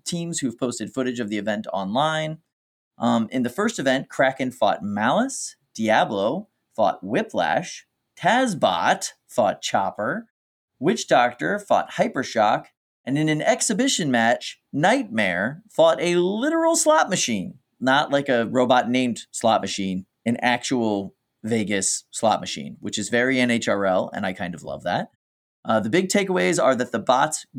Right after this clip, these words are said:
did indeed hit very hard and caused quite a bit of damage, with Diablo roofing the weapon on Whiplash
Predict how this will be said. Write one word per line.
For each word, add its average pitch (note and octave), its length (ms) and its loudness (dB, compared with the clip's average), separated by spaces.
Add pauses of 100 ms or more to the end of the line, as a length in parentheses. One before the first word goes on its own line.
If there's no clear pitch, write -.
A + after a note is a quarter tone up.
(140)
did F3 240 4
indeed D3+ 720 0
hit F#3 440 0
very E3+ 460 2
hard A#2 360 4
and A2+ 180 -6
caused A2+ 280 2
quite D3 200 4
a D#3 60 0
bit B2+ 160 -2
of G2+ 100 -4
damage, G2 440 -4
with G#2+ 140 -8
Diablo A#2 420 2
roofing E3 720 -2
the C3 80 0
weapon C3+ 420 0
on A2+ 280 -2
Whiplash G#2+ 540 0